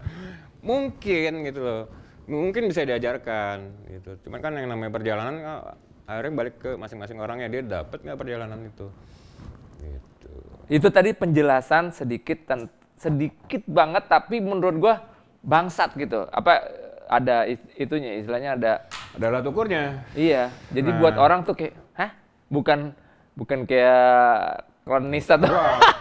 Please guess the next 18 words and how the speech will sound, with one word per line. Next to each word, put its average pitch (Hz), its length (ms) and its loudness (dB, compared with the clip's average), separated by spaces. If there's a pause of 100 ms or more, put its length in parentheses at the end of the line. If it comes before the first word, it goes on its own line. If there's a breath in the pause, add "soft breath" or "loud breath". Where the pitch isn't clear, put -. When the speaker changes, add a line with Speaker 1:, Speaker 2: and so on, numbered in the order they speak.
(180)
Speaker 2:
<laughs> - 380 2
Speaker 1:
Jadi 165 220 0
gua 226 140 2
Speaker 2:
Klenis 247 320 8
pun 330 200 4
sebenarnya 247 340 6
kalau 247 220 6
diperjelas 175 760 4 (400 loud breath)
secara 151 400 4
fisika 156 640 0
pun 269 320 -2 (180)
Speaker 1:
Bisa. 120 360 -4
Speaker 2:
make - 160 2
sense 214 260 4
kan? 165 220 2
Kayak 180 240 4
Speaker 1:
Bisa. 170 80 -2
Speaker 2:
misalnya 170 320 4